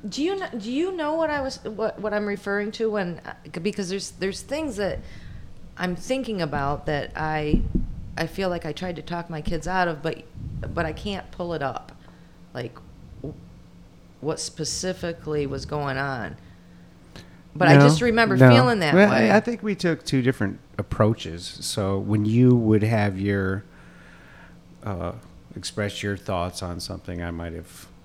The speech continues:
Speaker 1: Come
Speaker 2: felt
Speaker 1: at it
Speaker 2: a
Speaker 1: from a
Speaker 2: different,
Speaker 1: different,
Speaker 2: different way, you know?
Speaker 1: different
Speaker 2: But
Speaker 1: direction.
Speaker 2: I, you know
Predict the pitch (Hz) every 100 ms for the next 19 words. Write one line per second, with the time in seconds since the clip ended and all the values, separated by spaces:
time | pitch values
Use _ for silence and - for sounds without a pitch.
0 | - - 135 120 117 127 135 131 147 135
1 | 139 127 113 110 135 147 143 139 165 98
2 | 104 160 120 135 127 131 135 127 135 127
3 | 127 113 - 123 104 95 107